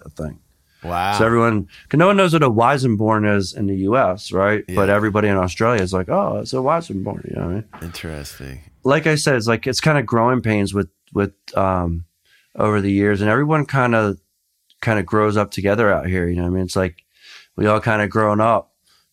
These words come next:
Speaker 1: Now
Speaker 2: Yeah,
Speaker 1: we're all
Speaker 2: yeah.
Speaker 1: been doing this shit for a long time, so we think about, like, some of those kinda, like, tense moments back in the day, and then, and then I think about, like, of course, since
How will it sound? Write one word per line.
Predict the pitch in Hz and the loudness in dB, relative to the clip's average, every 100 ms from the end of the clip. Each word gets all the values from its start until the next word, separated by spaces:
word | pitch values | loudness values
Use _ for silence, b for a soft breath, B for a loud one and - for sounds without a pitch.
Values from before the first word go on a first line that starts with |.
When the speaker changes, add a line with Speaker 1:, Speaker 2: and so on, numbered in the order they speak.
| 95 | -4
Speaker 1:
Now | 101 101 | 0 2
Speaker 2:
Yeah, | |
Speaker 1:
we're | 104 | 2
all | 104 | 2
Speaker 2:
yeah. | 101 | 2
Speaker 1:
been | 107 95 | 0 0
doing | 107 117 120 | 2 2 2
this | 104 | 0
shit | - 110 | 0 -2
for | - | 0
a | 104 | 0
long | 104 101 | 0 -2
time, | 95 120 104 | 0 -2 0
so | 101 | -2
we | |
think | 101 113 | 0 0
about, | 110 110 107 98 | 0 2 2 2
like, | 98 95 - b b b b b b | 2 0 -6 b b b b b b
some | - - 107 | -10 -2 0
of | 101 | 2
those | 98 | 0
kinda, | - 107 98 | 0 0 2
like, | 98 92 | 0 -2
tense | - 110 101 | -2 -2 -2
moments | - 104 107 107 | -2 0 0 -2
back | - 101 95 | 0 0 0
in | 98 | -4
the | 95 | -4
day, | 92 95 95 | 0 0 0
and | 92 | 0
then, | 90 87 82 - b b b b b b b _ _ | -2 -2 -6 -12 b b b b b b b _ _
and | - 120 | -2 0
then | 107 101 92 _ | 2 0 -6 _
I | 101 | -4
think | 101 107 | -2 -2
about, | 101 101 95 | 2 2 2
like, | 98 95 _ _ _ _ _ _ - | 0 -2 _ _ _ _ _ _ -12
of | |
course, | 87 110 101 - _ | -4 0 -2 -4 _
since | - - 110 - - | -10 -2 -2 -2 -10